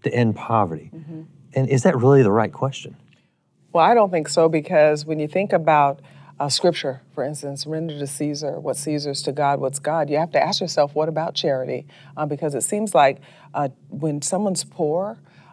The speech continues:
Speaker 2: uh, they could be just bankrupt emotionally. They could be bankrupt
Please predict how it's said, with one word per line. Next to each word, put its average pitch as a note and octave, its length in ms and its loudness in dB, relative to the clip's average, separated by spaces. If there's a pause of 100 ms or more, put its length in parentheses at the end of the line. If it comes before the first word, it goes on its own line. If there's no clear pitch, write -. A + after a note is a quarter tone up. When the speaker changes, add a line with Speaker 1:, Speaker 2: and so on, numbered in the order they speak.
(100)
Speaker 2:
uh, C3+ 200 -6
they D#3+ 100 -4
could E3 180 -2
be C#3+ 360 0 (180)
just - 240 -4
bankrupt E3 560 0 (220)
emotionally. D#3+ 680 -2
They B2 120 -2
could D3 160 -6
be D3 140 -2
bankrupt E3 580 2